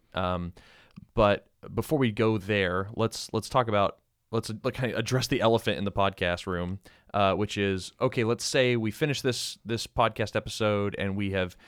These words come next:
given you a really great way to share the gospel. You know how to articulate it. You know how to begin, middle, and end this, this conversation. But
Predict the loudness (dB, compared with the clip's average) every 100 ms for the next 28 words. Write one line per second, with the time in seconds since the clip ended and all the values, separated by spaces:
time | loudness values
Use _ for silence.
0 | -8 0 2 2 0 0 -2 -6 -10 -4
1 | -2 0 0 2 2 2 0 -2 -2 -2
2 | 0 0 0 -2 -4 -2 -4 -10 -12 -2
3 | 2 4 4 2 0 -6 -4 -4 -4 -4
4 | -2 -2 -2 -4 -2 0 0 -2 -4 -4
5 | -2 -2 -2 -4 -4 -8 -8 -8 -6 -6
6 | -6 -4 -4 -4 -8 -8 -16 -20 -20 -4
7 | 0 0